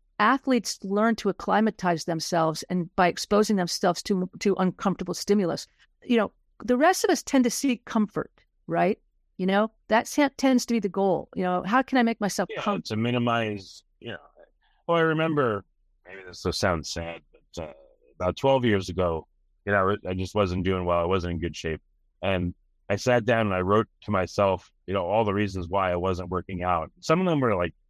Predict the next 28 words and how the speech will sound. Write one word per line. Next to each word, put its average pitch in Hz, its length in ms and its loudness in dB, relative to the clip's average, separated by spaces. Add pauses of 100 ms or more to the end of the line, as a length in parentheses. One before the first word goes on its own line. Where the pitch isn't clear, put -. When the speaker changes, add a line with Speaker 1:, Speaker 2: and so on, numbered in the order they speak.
(260)
Speaker 2:
I 78 40 -10
really, 95 280 0
I 92 80 -6
didn't 101 160 0
wanna 82 180 -4
sweat. 143 340 0
I 90 100 -2
didn't 87 120 -6
wanna 78 160 -12
hurt 135 220 0
myself, 107 500 0 (420)
and 87 220 -2
this, 110 140 -2
that, 104 100 2
and 90 80 -4
the 104 80 2
other. 120 240 4
And 95 80 -2
I 87 60 -2
looked 117 260 0
at 101 80 -4
the 92 80 -4
reasons 90 400 -8
and 90 80 -6
I 82 40 -6
thought, 110 180 -2
"Oh 113 100 4
my 73 160 0